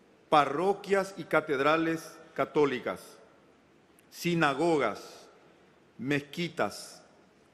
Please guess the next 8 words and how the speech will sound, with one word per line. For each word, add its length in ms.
templos 420
budistas 800
e 100
iglesias 640
cristianas 600
evangélicas 760
y 60
ortodoxas. 920